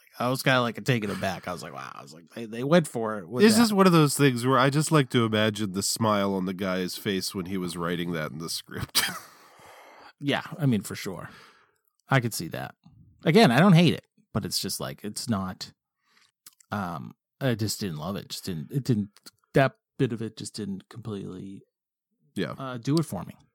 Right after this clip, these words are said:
Speaker 2: I, and I have to wonder, um, if I didn't, like, I, I knew that was all coming. I had seen the movie enough times when I was younger, even though I hadn't seen it in a while. Uh,
Speaker 1: Mm-hmm.
Speaker 2: like, I remembered the nail gun and everything. So, like, is it, uh, just a nostalgic thing for me?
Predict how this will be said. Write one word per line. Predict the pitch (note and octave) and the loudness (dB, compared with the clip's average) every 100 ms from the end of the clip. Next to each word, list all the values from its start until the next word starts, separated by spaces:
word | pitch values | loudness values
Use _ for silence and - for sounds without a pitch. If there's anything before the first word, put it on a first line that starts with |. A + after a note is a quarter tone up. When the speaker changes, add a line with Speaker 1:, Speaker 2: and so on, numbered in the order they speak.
| _ - | _ 2
Speaker 2:
I, | D3+ E3+ | 6 6
and | E3+ E3+ | 6 6
I | |
have | E3+ F#3+ - | 6 4 2
to | F#3+ | 2
wonder, | D3+ C3 A2 G#2+ A2+ - - | 4 2 2 -2 -4 -12 -10
um, | G2+ G#2+ G2 F#2+ F#2+ G2+ | -6 -2 -2 -2 -4 -4
if | A2 | 0
I | A#2 A#2 | 2 2
didn't, | G#2+ A#2+ A#2 A2+ A2+ | 0 0 0 -2 -2
like, | A2 - F2+ | -4 -4 -2
I, | A#2+ A2+ G2+ - - | 0 0 -4 -16 -4
I | A#2 | 0
knew | B2 A#2+ A#2 | 4 4 4
that | A2+ G2+ | 2 0
was | G2 | -2
all | F2+ | -4
coming. | - G#2 F#2+ G2 G#2+ A2 - | -4 -4 -2 -2 -4 -8 -8
I | A#2 | -4
had | A#2+ | -2
seen | - B2+ | -2 0
the | A2+ | 0
movie | A2 G#2 | 0 0
enough | G2 G2+ | -2 -2
times | - G#2+ F#2+ | -2 -2 -2
when | G2+ | -2
I | F#2+ | -2
was | F#2 | -2
younger, | G2+ F#2 | -4 -2
even | F#2+ G2+ | -2 -2
though | |
I | F#2 | -2
hadn't | G2+ F#2 | -4 -4
seen | - G#2 | -4 -4
it | |
in | E2+ | -4
a | F2 | -6
while. | E2+ F2 F2 D#2+ D2+ | -4 -2 -2 -4 -4
Uh, | D2 C#2+ - | -8 -8 -4
Speaker 1:
Mm-hmm. | A#2+ G#2+ G2+ | -2 -2 -4
Speaker 2:
like, | A2+ A2+ | -2 0
I | A#2 | 2
remembered | A2 A2 G2+ F#2 | 2 2 0 -2
the | G2+ | -2
nail | F#2+ F2+ F2 | -2 -2 -4
gun | F#2 F2+ | -4 -4
and | E2 | -4
everything. | D#2 E2 E2 D2+ D2+ | -6 -8 -8 -8 -8
So, | - F#2 D2+ C#2 _ _ _ _ - | -6 -6 -8 -10 _ _ _ _ -8
like, | F2 E2 - _ - | -6 -6 -10 _ -4
is | A2+ G2+ | -2 -2
it, | G#2+ - _ F#2 | -4 -6 _ -10
uh, | G2+ | -8
just | G#2 - G#2 | -6 -6 -6
a | |
nostalgic | F2 F2+ G#2+ G2+ G#2+ B2 | -4 -4 -2 -2 -2 -4
thing | C3+ C3 | -2 0
for | C3 C#3 | 0 0
me? | C#3 D3+ | 2 0